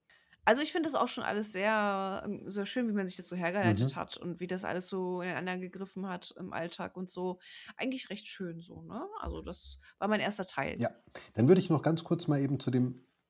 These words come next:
Speaker 2: Entgegengesetzten zu Thor Odinson von den Marvel, äh, aus der Marvel-Geschichte erzählen,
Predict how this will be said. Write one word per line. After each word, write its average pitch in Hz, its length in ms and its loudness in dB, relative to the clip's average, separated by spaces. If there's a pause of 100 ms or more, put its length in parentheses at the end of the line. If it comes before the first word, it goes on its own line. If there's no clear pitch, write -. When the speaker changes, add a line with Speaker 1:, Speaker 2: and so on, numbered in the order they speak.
(100)
Speaker 2:
Entgegengesetzten 120 840 6
zu - 160 0
Thor 117 320 6
Odinson 120 500 4
von 101 140 0
den 92 160 2
Marvel, 110 640 2
äh, 107 60 -4
aus 104 180 -2
der 101 80 0
Marvel-Geschichte 101 640 0
erzählen, 117 420 0